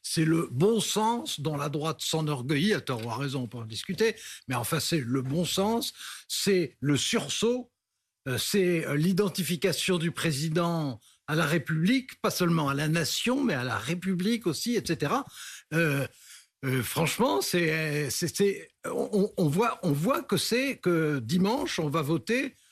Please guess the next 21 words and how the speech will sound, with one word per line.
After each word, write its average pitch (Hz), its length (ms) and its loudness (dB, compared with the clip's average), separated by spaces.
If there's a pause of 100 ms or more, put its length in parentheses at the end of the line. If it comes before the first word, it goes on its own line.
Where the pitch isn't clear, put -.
(200)
pour 202 140 4
le 185 80 2
troisième 160 420 0
tour 233 140 0
de 220 100 2
l'élection 165 400 0
présidentielle 156 720 -2
dans 175 120 0
le 156 60 0
match 190 320 -2
entre 151 320 0
Jean-Luc 170 380 -2
Mélenchon 147 560 0 (360)
et, 185 400 4
euh, 143 220 -2
Emmanuel 180 320 0
Macron, 220 540 0
et 170 80 2
que 170 180 0
Emmanuel 165 400 0
Macron, 165 460 -2